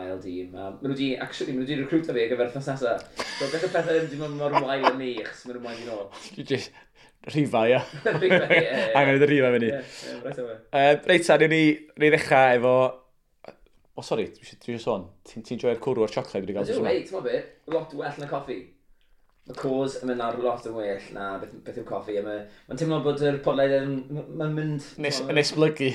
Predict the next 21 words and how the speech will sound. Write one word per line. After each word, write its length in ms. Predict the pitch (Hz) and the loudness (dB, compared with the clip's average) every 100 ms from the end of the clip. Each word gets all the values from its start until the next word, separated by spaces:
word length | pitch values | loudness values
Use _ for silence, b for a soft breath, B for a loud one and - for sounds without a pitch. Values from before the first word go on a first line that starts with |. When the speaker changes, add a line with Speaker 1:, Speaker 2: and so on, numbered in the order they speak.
| - | -4
Speaker 1:
ma'n 220 | 165 165 | -6 -6
esblygu 400 | - 170 190 156 | -6 -6 -6 -4
bach, 260 | 165 - - | -4 -4 -6
bach 200 | 160 143 | -8 -6
fwy, 300 | 175 160 123 | -4 -4 -4
a 200 | - 123 120 | -12 -14 -14
ma' 260 | 120 135 127 | -12 -10 -10
lot 160 | 131 | -8
wedi 240 | 139 120 120 | -8 -10 -10
cwrs 240 | 107 104 | -10 -10
na 80 | 101 | -12
coffi. 320 | 98 - - - | -14 -14 -16 -8
Speaker 2:
Na, 200 | 95 90 | -6 -4
Speaker 1:
Yndi. 160 | 92 | -6
Speaker 2:
cytuno. 280 | - - 95 B B | -10 -6 -8 B B
Yy, 460 | B 123 135 135 135 B B B - | B 4 6 6 4 B B B -6
gwpa'r 280 | 170 165 160 | 2 2 2
pencampwr 580 | - 170 170 156 - 143 | -6 -4 -2 -2 -2 -4
i 40 | 127 | -2
gychwyn, 460 | - 131 127 131 | -6 -2 -2 -2
yym, 520 | 120 123 123 120 120 | -4 -6 -2 -2 -2